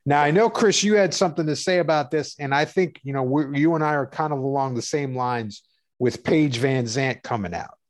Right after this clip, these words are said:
'cause I know you were gonna mention something along those lines, and I have a feeling I know what you're gonna say. So go ahead.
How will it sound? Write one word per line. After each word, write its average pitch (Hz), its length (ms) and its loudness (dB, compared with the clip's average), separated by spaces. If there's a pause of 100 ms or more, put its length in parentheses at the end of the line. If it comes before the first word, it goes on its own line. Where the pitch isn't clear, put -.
'cause 104 140 -2
I 113 80 2
know 120 100 2
you 143 160 4
were 135 120 4
gonna 131 180 2
mention 120 420 -2
something 107 500 -4 (300)
along 110 300 0
those 107 180 0
lines, 117 260 0
and 113 80 -2
I 110 60 -2
have 143 220 0
a 127 60 0
feeling 175 500 0
I 143 80 -2
know 139 140 0
what 127 200 -2
you're 127 60 -4
gonna 110 200 -4
say. 101 320 -4
So - 180 -6
go 131 120 0
ahead. 123 240 0